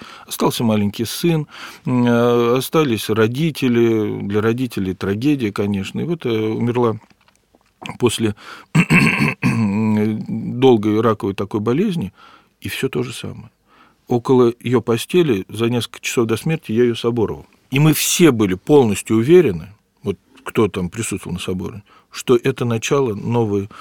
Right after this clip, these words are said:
жизни, что вот за-, сейчас она выздоровеет. Вот все ушли с такими ощущениями, вот полностью. И она нас в этом тоже подтвердила. Она сказала, говорит: «Что-то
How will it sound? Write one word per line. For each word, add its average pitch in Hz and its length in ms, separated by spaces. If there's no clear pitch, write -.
жизни, 113 560
что 98 360
вот 120 280
за-, 127 420
сейчас 185 300
она 131 180
выздоровеет. 98 640
Вот 113 240
все - 220
ушли 151 260
с - 80
такими 120 680
ощущениями, 98 680
вот 113 200
полностью. 113 520
И 127 180
она 131 300
нас 107 240
в 101 60
этом 104 320
тоже 110 240
подтвердила. 101 460
Она 98 100
сказала, 98 200
говорит: 92 180
«Что-то - 340